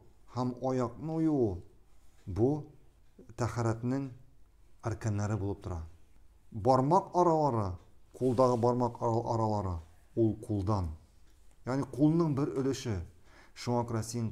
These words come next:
кулыңны юып, бармак араларын юмыйсың икән, синең тәһарәтең дөрес түгел. Шулай ук аяктагы бармак аралары даган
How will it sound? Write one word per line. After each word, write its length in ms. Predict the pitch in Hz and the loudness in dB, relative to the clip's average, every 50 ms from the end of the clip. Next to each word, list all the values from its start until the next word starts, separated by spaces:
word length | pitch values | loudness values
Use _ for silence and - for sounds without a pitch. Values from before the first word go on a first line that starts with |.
| 117 - | -6 -6
кулыңны 420 | - 123 123 120 117 120 123 123 120 117 | 0 2 2 4 4 2 0 0 0 2
юып, 280 | 113 117 123 123 98 90 87 | 2 2 2 0 -2 -4 -8
бармак 440 | 98 101 110 110 117 120 117 117 - | -6 -6 -4 -2 -2 -4 -4 -4 -6
араларын 440 | 110 107 107 110 110 107 104 107 | -4 -2 -2 0 0 -2 -2 -4
юмыйсың 380 | 101 107 120 135 127 - 131 113 | -4 -4 -4 -6 -6 -8 -8 -8
икән, 220 | - 107 95 82 80 - | -6 -8 -8 -8 -8 -10
синең 300 | - - 92 87 90 90 | -10 -8 -6 -6 -6 -4
тәһарәтең 500 | - 104 85 95 107 107 110 - 120 117 113 | -6 -8 -6 -4 -4 -6 -4 -6 -6 -6 -4
дөрес 220 | 110 120 117 113 - | -4 -6 -8 -8 -10
түгел. 300 | 127 123 131 - 110 98 - - - - - - - - - - - - - - | -10 -10 -8 -8 -10 -10 -12 -16 -20 -20 -20 -20 -20 -18 -18 -18 -18 -20 -16 -14
Шулай 320 | - - 131 147 165 175 | -4 2 4 6 6 6
ук 120 | 170 170 - | 4 2 2
аяктагы 640 | 156 165 175 170 170 170 - 170 165 160 180 196 190 185 190 - - - - - - - - - _ - _ - | 6 6 6 6 4 2 2 2 4 4 4 4 4 2 0 -2 -10 -20 -20 -20 -20 -20 -20 -20 _ -20 _ -14
бармак 580 | 143 120 123 147 151 190 156 170 175 180 175 | -10 0 4 4 4 6 6 4 4 2 2
аралары 480 | - 151 165 170 170 165 165 165 160 165 | 2 2 4 6 6 6 6 6 4 4
даган 320 | 156 151 139 123 107 95 | 4 4 2 2 -2 -2